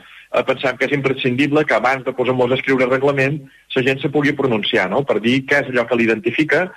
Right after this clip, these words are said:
si veu que hi ha algun aspecte d'aquest patrimoni cultural immaterial que està en perill, que pot, eh, necessitar mesures de protecció, de salvaguarda,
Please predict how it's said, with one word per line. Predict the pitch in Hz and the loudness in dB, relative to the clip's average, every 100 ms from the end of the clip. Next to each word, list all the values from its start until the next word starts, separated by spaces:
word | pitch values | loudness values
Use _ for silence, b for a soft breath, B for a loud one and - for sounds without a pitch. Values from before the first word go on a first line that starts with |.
| B B B - - | B B B -8 -2
si | 151 | 0
veu | 151 180 | 2 0
que | 165 147 | 0 0
hi | |
ha | 143 143 123 | 0 0 -2
algun | 123 139 135 | 0 0 0
aspecte | - 147 - 123 | 0 -2 0 0
d'aquest | 120 120 | 0 -2
patrimoni | 123 123 123 131 120 | -2 0 0 0 0
cultural | 123 117 127 127 | -2 0 0 0
immaterial | 127 120 120 123 139 135 | -2 -2 -2 0 0 0
que | - | -4
està | - 120 | -2 -4
en | 117 | -2
perill, | 110 135 165 196 - b b - | 0 2 2 -2 -6 b b -8
que | 120 | 0
pot, | 127 123 123 | 0 2 2
eh, | 120 123 | 2 0
necessitar | 120 - 127 143 135 | -4 -4 -2 0 0
mesures | 127 123 135 127 123 b b b | -2 0 2 2 0 b b b
de | 131 | -4
protecció, | - 117 110 - 147 156 165 | -4 -4 -2 0 2 2 2
de | 143 | 0
salvaguarda, | 120 113 117 143 139 147 | 0 0 2 2 0 -2